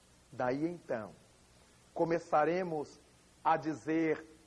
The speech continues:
Senhor, Senhor, atendendo às orientações desse mesmo Senhor.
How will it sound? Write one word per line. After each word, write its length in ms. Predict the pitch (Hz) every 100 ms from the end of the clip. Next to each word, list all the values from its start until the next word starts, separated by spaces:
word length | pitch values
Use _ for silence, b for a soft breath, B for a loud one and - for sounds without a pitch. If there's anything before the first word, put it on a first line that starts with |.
| - -
Senhor, 380 | 151 160 220 269
Senhor, 600 | - 220 196 147 135 - - - - - - - - - -
atendendo 1000 | 131 139 175 185 156 139 131 127 113 110 104 - - - - -
às 300 | 123 131 120
orientações 1000 | 196 220 202 180 160 156 - 123 117 113 - - -
desse 460 | 123 107 123 107 127
mesmo 360 | 123 104 107 107
Senhor. 380 | - 113 95